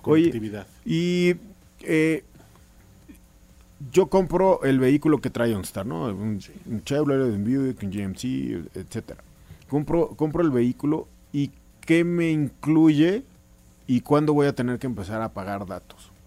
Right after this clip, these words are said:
Speaker 2: Ok. Tenem-, tenemos distintos paquetes. Hoy, eh, gran parte de nuestro portafolio incluye un arvio-, un, un año de servicios completos ilimitados.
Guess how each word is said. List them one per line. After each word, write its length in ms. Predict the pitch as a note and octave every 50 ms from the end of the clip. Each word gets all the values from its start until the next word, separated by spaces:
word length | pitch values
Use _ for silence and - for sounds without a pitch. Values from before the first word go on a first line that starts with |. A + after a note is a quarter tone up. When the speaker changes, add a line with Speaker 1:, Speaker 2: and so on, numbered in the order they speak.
| _ _ _ _ _ _ _ - - _ - _
Speaker 2:
Ok. 260 | - C3+ C3 - - A#2 G2 F2+ D#2 - - _ - - - - -
Tenem-, 280 | - E3+ F#3+ G#3 G3+ -
tenemos 300 | - F3 F3 G3+ A#3 G#3
distintos 400 | F3+ E3+ - D3+ E3+ - F3 -
paquetes. 520 | - C3+ B2+ - D3 C#3 - E3+ - -
Hoy, 200 | E3+ F3 F#3 F3 - - - - - -
eh, 140 | A#2 A#2 A2+
gran 220 | A2+ C3+ D#3+ E3 E3
parte 200 | - E3+ E3+ -
de 60 | F3
nuestro 200 | C#3+ - - B2
portafolio 560 | - - A2 A2 - A2+ - - C3+ C3 C3+
incluye 480 | C#3 C3+ B2+ - C3+ C3 B2 C3 C#3 - -
un 220 | C#3 C#3 C#3+ C3+ C3
arvio-, 300 | C3 B2 A#2+ A#2 A#2+ A#2 -
un, 300 | - C3+ C#3+ C3+ C3+ C3+ -
un 220 | D3+ D3 D#3 D3+ C#3+
año 360 | C#3+ C#3 C3+ C3+ C#3+ E3+ F3 - - - - -
de 80 | A#2 A2+
servicios 500 | - B2 G#2+ A2+ B2+ C3 - C#3 B2 G#2
completos 460 | - A2 - - A2 - A2 - -
ilimitados. 640 | F#2+ F#2 F2+ F2 E2+ - D#2+ D#2 D2+ D2+ - -